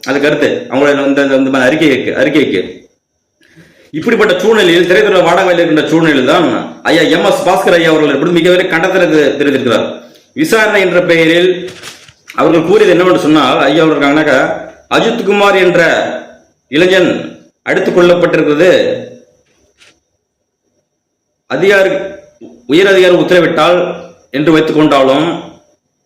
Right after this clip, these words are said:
அதை, அதை கொல்லுபவர்களுக்கு மனதில் சிறிதளவு ஈர இருக்க வேண்டாமா?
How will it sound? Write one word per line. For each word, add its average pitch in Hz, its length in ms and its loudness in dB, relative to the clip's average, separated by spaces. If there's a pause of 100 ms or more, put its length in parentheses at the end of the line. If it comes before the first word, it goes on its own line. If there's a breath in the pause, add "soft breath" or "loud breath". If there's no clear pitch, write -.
(120)
அதை, 151 260 -2 (3750)
அதை 156 280 0
கொல்லுபவர்களுக்கு 196 840 2
மனதில் 185 340 0
சிறிதளவு 175 400 2
ஈர 196 160 4
இருக்க 165 240 2
வேண்டாமா? 143 760 -2